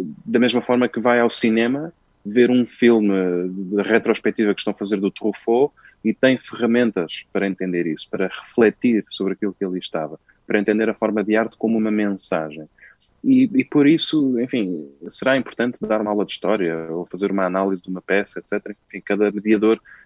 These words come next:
decide aquilo que lhe interessa. Eu estou numa, numa, num campo de, da arte que, que se entende como reflexiva.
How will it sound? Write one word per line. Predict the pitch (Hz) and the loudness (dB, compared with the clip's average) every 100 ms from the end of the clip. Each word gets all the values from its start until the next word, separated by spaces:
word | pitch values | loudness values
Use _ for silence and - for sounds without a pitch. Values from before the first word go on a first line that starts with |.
| - | -14
decide | 104 - - 117 113 98 | -10 -4 2 2 2 -2
aquilo | 104 117 | -2 -2
que | - 110 | -2 -2
lhe | |
interessa. | 107 110 101 - - - - - _ _ _ - | 0 0 0 -4 -16 -20 -20 -20 _ _ _ 2
Eu | 127 131 135 | 6 6 4
estou | - - 120 | -2 -2 0
numa, | 117 113 104 | 2 2 0
numa, | 101 101 95 92 85 | 0 -2 -2 -4 -6
num | 80 92 98 101 | -8 -6 -2 -2
campo | - 117 113 110 98 | 2 4 4 0 -6
de, | 90 95 87 | -2 -2 0
da | 95 92 | 2 4
arte | 104 110 - | 2 0 -8
que, | - 107 104 92 71 67 92 | -6 0 2 0 -4 -14 -12
que | - | -4
se | 107 | -2
entende | 98 110 - | 2 0 0
como | 110 - | -4 -4
reflexiva. | - 117 107 - 95 78 | -4 0 0 0 -4 -4